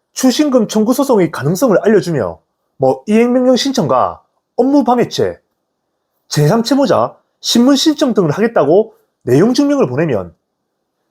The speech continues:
그때부터는 협조가 잘 되는 경우가 정말 많습니다. 이때도 마찬가지로 변호사,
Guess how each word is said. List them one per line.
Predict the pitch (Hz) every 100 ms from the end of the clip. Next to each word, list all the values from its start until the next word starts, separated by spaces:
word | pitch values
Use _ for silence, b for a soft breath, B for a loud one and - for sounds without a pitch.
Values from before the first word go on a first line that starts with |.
| -
그때부터는 | 247 233 320 285 269 202 175
협조가 | 285 294 294 247
잘 | - -
되는 | 120 208
경우가 | 175 127 107 120 104 87 - _ _ _ -
정말 | 143 220 262
많습니다. | 123 110 156 139 98 87 - _ _ _ _ _ _ _ _ _ _ _ _ _ b b b _ -
이때도 | 277 330 320
마찬가지로 | 123 117 208 220 151 123 85 - _ _ _ _
변호사, | 143 151 180 143 82